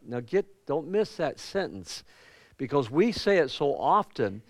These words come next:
Basically, it would be like you and me saying to somebody today, "Hey, if you wanna follow Jesus, just take up the electric chair, take up the lethal needle and follow me." That's what he's saying. "Take up your cross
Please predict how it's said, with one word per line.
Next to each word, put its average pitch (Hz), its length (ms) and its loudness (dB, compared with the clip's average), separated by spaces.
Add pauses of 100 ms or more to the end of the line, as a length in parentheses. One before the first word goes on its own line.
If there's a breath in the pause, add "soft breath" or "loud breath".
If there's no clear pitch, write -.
(520 loud breath)
Basically, 175 580 4
it - 20 4
would 151 160 0
be 151 120 2
like 143 280 2
you 190 100 2
and 165 160 2
me 170 160 2
saying 165 420 0
to 135 120 -12
somebody 156 440 0
today, 139 420 4
"Hey, 143 340 4 (420 loud breath)
if 147 120 -2
you 151 120 2
wanna 165 280 4
follow 233 480 4
Jesus, 156 640 -2
just - 300 -4
take 165 240 0
up 185 140 0
the 180 80 0
electric 170 480 -2
chair, 110 360 -2
take 143 280 -4
up 175 160 0
the 160 100 -2
lethal 170 440 -2
needle 160 580 0
and 123 120 -2
follow 165 440 4
me." 90 160 -6
That's 160 260 2
what 185 160 4
he's 151 140 -2
saying. 139 400 2
"Take 165 260 -2
up - 160 0
your 151 100 -2
cross 131 440 2